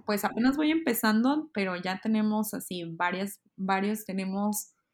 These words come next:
Felices los Cuatro, <laughs> Amor de Lejos, Felices los Cuatro. <laughs> Talento mexicano.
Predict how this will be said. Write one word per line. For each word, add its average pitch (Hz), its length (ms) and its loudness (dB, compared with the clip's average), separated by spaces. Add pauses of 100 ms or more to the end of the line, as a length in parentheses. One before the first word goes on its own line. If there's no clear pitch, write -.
(280)
Felices 208 480 0
los 185 200 -4
Cuatro, 233 720 2
<laughs> 254 160 4
Amor 220 320 4
de 233 100 -4
Lejos, 220 380 -2
Felices 190 560 4
los - 360 2
Cuatro. 247 800 2 (400)
<laughs> - 920 6 (680)
Talento 226 460 6
mexicano. 233 800 4